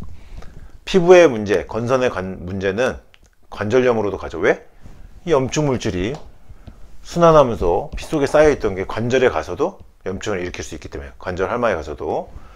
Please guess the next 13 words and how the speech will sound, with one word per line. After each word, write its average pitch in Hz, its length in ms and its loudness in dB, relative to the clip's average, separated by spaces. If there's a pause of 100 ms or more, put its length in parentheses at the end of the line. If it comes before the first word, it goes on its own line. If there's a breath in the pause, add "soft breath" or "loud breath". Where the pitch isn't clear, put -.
(140 soft breath)
그러니까 - 160 -10
결국은 113 420 0 (640 soft breath)
피부건 190 640 8 (460)
관절이건 143 720 4 (640)
혈관이건 127 600 0 (540)
문제의 139 560 2
핵심은 160 500 -4 (160)
염증이다. - 640 -8 (1040)
문제의 120 320 0
핵심은 - 260 -2
염증이다. 85 360 -6
이 101 120 -2
염증이 139 640 -4